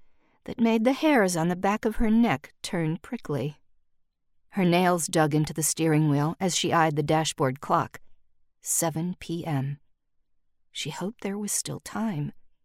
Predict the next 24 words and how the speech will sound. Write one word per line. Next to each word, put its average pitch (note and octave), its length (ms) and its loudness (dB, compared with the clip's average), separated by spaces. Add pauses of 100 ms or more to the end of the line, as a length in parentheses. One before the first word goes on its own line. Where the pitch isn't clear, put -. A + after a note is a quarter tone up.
(1400)
"Relax," G#3+ 680 -4 (340)
she - 160 -6
told G#3+ 240 -4
herself. - 540 -6 (360)
"The A3+ 100 2
night's G3+ 440 0
young." D#3+ 460 -4 (1200)
She C#4 180 0
plucked - 320 -2
her C#4 140 2
phone G#3+ 480 2
out F#3+ 160 0
of G3 80 -4
her A#3+ 100 -2
clutch E3+ 480 0
and G3+ 140 4
checked - 280 -4
for G#3 120 -2
directions. G#3 720 0 (880)
G D#3 220 -2
P D3 220 -2
S D3 140 0
signal C#3+ 420 2
lost. C#3+ 600 -8